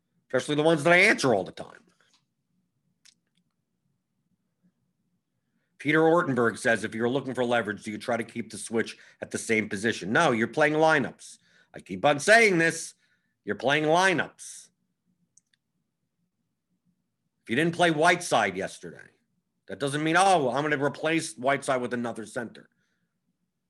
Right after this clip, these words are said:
Well, I mean, you can play Bagley at center. There are power forwards that are center eligible on, on DraftKings. You're playing a different lineup construction.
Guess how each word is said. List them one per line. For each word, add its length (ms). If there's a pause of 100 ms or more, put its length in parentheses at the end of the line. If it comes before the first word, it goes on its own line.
(360)
Well, 180
I 80
mean, 120
you 140
can 120
play 160
Bagley 500
at 100
center. 420
There 140
are 60
power 320
forwards 320
that 100
are 60
center 400
eligible 440
on, 240 (1120)
on 80
DraftKings. 800 (1500)
You're 100
playing 320
a 40
different 360
lineup 320
construction. 560